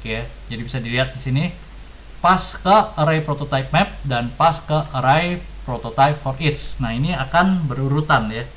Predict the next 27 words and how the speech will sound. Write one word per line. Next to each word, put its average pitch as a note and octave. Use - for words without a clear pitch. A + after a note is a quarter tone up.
Dia C#3+
tidak D3
bersamaan B2+
ya, G#2
tapi B2+
berurutan. A#2+
Jadi A2+
sinkronus, C3
bukan C#3
asinkronus. B2
Nah, C3
di B2+
sini D3+
katakan D#3
contoh G3
dari F3+
asinkronus D#3
callback D3+
ya, C3
termasuk E3
callback F3+
yang D#3
dipas E3+
ke -
set D#3
timeout D3
dan C3